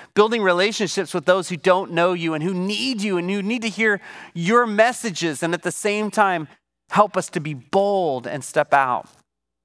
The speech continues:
and hold on to our convictions and represent you well. Help us to be bold and humble. Help us to step toward places of wholehearted devotion for your kingdom's sake, and we'll give you praise and honor in the name of the Father, the Son, and the Holy Spirit.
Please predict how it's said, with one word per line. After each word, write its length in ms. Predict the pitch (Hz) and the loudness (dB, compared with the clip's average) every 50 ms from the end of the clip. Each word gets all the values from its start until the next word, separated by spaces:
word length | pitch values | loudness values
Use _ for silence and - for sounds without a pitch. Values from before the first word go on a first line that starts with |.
| _ _ - - - | _ _ -14 -8 -8
and 100 | 147 135 | -4 0
hold 180 | 156 170 170 | 2 4 4
on 140 | 175 175 170 | 4 2 2
to 80 | 170 180 | 2 0
our 100 | 160 147 | 0 0
convictions 1000 | - 156 143 131 117 160 170 160 - - - 131 101 - - - - - - _ _ _ _ _ _ _ _ _ _ _ _ _ - | 0 -6 -8 -6 -4 -4 -4 -4 -6 -10 -10 -10 -12 -14 -16 -18 -18 -20 -20 _ _ _ _ _ _ _ _ _ _ _ _ _ -8
and 140 | 139 147 147 | -6 -2 -2
represent 440 | 151 143 147 139 123 127 135 113 | -2 -2 -4 -6 -8 -8 -8 -10
you 160 | - 131 127 120 | -10 -10 -10 -6
well. 380 | 120 117 113 107 101 98 101 _ _ _ _ _ _ _ _ _ - | -4 -4 -4 -4 -6 -10 -16 _ _ _ _ _ _ _ _ _ -10
Help 260 | - 156 160 151 - | -6 -6 -6 -6 -6
us 200 | 156 151 - - | -10 -10 -10 -10
to 80 | - 143 | -10 -10
be 160 | 139 139 135 | -10 -10 -12
bold 560 | 135 - 143 139 139 131 123 123 120 117 117 | -10 -8 -6 -6 -4 -4 -4 -6 -6 -8 -8
and 160 | 113 113 110 | -10 -10 -10
humble. 480 | 107 120 120 113 107 110 104 104 104 _ _ _ _ _ _ _ _ _ _ _ _ _ _ _ - | -12 -12 -12 -14 -14 -14 -16 -18 -20 _ _ _ _ _ _ _ _ _ _ _ _ _ _ _ -10
Help 160 | 143 135 - | -10 -8 -8
us 140 | 135 - - | -10 -10 -10
to 100 | - 127 | -12 -12
step 320 | - - - 131 113 - | -8 -4 -2 -2 -2 -4
toward 380 | - - 139 127 127 123 117 - | -8 -10 -8 -6 -6 -6 -6 -8
places 480 | - - 123 123 117 - 123 - - | -6 -6 -6 -6 -6 -10 -12 -10 -10
of 80 | 117 - | -10 -10
wholehearted 580 | - - - 139 135 139 135 139 135 139 143 | -12 -10 -6 -4 -4 -2 0 -2 -2 -2 -4
devotion 560 | 135 135 123 120 113 110 107 - - 107 104 104 _ _ _ _ | -8 -10 -8 -8 -8 -8 -8 -12 -12 -14 -14 -16 _ _ _ _
for 220 | - - - 165 151 | -12 -6 -4 -4 -2
your 240 | 135 135 156 170 160 | -2 -2 -2 -2 -4
kingdom's 420 | - - 175 160 156 151 151 143 | -4 -6 -6 -6 -6 -8 -10 -10
sake, 400 | - - 127 107 104 - - - _ _ _ _ _ _ _ - | -8 -6 -6 -6 -8 -10 -16 -20 _ _ _ _ _ _ _ -6
and 120 | - 127 | -6 -4
we'll 100 | 127 131 | -4 -6
give 200 | 110 131 127 117 | -6 -8 -10 -8
you 140 | 127 135 127 | -10 -12 -10
praise 400 | - - 160 151 156 156 143 156 | -8 -4 -2 -2 -2 -4 -6 -6
and 100 | 156 135 | -6 -4
honor 300 | 120 117 113 107 110 - | -4 -4 -4 -6 -8 -10
in 80 | - 113 | -10 -10
the 80 | 123 | -8
name 160 | 123 123 123 123 | -8 -8 -8 -8
of 60 | 120 | -8
the 60 | 117 | -10
Father, 360 | - - 143 131 143 143 147 | -6 -2 -2 -2 -2 -2 -6
the 80 | 147 143 | -8 -10
Son, 240 | - - 143 123 123 | -10 -8 -8 -8 -6
and 80 | 123 | -8
the 60 | 120 | -10
Holy 240 | 113 117 113 113 113 | -10 -10 -10 -10 -12
Spirit. 400 | 107 - _ - 98 98 98 98 | -12 -16 _ -16 -16 -16 -16 -18